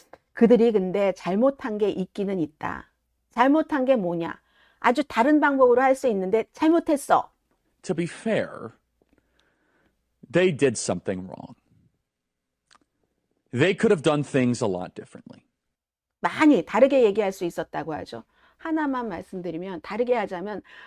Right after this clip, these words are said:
Speaker 1: 만약에 그 의사당에 들어가서 옷을 벗고, 어, 어떤 그, 그, 그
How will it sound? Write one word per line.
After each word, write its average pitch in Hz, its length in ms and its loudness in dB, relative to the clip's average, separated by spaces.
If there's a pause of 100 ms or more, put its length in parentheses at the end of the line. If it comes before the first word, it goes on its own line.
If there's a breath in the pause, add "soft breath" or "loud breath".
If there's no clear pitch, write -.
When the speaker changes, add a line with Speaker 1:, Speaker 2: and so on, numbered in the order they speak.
Speaker 1:
만약에 262 680 2
그 233 340 2
의사당에 214 560 -2
들어가서 185 680 -6
옷을 226 360 0
벗고, 160 640 -8 (580)
어, 156 380 -4
어떤 202 400 2
그, 170 500 -4
그, - 380 -6
그 - 200 -14